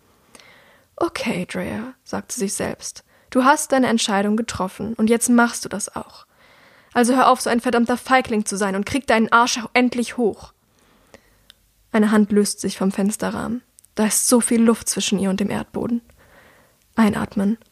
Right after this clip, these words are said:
ausatmen. Die Hand greift nach dem Stahlseil, doch der Arm ist zu kurz. Sie kommt es ni-,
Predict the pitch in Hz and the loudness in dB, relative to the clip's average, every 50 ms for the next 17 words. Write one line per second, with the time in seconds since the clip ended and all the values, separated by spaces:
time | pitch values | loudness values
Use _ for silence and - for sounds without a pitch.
0 | _ _ _ _ _ _ - 214 202 - 185 196 - - 240 240 240 - - _ | _ _ _ _ _ _ 2 2 2 2 -2 -4 -6 -6 -6 -6 -6 -8 -12 _
1 | _ _ _ _ _ _ _ _ _ _ _ _ _ _ _ _ _ _ _ _ | _ _ _ _ _ _ _ _ _ _ _ _ _ _ _ _ _ _ _ _
2 | - 247 247 262 269 - 247 247 247 - 233 233 - 233 233 - - 240 233 233 | -2 0 2 2 2 2 2 0 0 0 -2 -2 0 -2 -2 0 2 4 4 4
3 | 233 233 233 220 226 233 233 - - - - - - - - _ - 254 - - | 4 4 2 2 2 0 -2 -6 -14 -20 -20 -20 -20 -20 -20 _ -10 -6 2 2
4 | 247 - 247 247 262 - - - - 233 - - 285 269 226 220 - - - - | 4 6 6 4 4 2 0 -2 -4 -4 -4 0 2 2 2 2 0 -8 -12 -14
5 | _ _ _ _ _ _ - 254 - 269 240 247 233 - 254 233 - | _ _ _ _ _ _ -6 -2 0 2 2 2 2 2 2 2 2